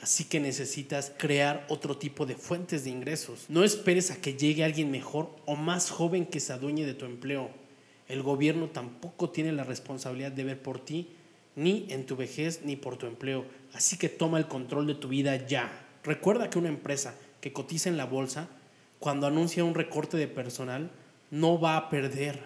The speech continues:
al contrario, va a ganar valor en sus acciones. No esperes que la vida te juegue una sorpresa y empieza a emprender hoy. Empieza a emprender mientras trabajas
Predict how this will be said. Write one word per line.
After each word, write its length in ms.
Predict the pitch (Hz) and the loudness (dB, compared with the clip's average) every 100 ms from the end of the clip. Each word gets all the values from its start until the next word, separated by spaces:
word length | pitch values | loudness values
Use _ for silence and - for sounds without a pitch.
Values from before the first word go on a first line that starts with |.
| - | -6
al 160 | 135 135 | -4 -2
contrario, 800 | 139 131 131 139 147 135 120 117 143 | -2 -2 0 2 2 0 -2 -6 -2
va 80 | 156 | -2
a 100 | 147 | 0
ganar 540 | 139 135 143 160 - | -2 0 -2 -4 -6
valor 320 | 123 127 135 | -6 -2 -2
en 100 | 143 | -2
sus 220 | 127 135 113 | -4 -6 -8
acciones. 720 | - - 123 120 107 - - | -8 -6 -6 -8 -8 -10 2
No 160 | 165 | 6
esperes 460 | 185 - 175 170 170 | 6 6 4 4 4
que 120 | - | 0
la 160 | 139 131 | 0 2
vida 280 | 139 147 147 | 2 0 -2
te 80 | |
juegue 320 | 123 - 143 143 | -6 -4 -2 0
una 180 | 143 | -2
sorpresa 580 | 131 123 - 135 127 147 - - - | -4 -8 -6 -4 -4 -6 -10 -20 -12
y 80 | 139 | -8
empieza 420 | 131 147 139 151 | -6 -4 -2 -2
a 40 | 135 | -2
emprender 720 | 131 123 120 123 131 - - - | -4 -6 -4 -2 -2 -4 -14 0
hoy. 380 | 147 139 123 - 135 | 4 4 2 -4 -10
Empieza 400 | 131 156 156 160 | -2 2 4 2
a 20 | |
emprender 480 | 151 135 127 143 147 | 0 -4 -4 -2 0
mientras 380 | 143 135 120 | -2 -2 -4
trabajas 720 | - 120 127 127 - 107 - | -4 -2 -2 -2 -6 -10 -12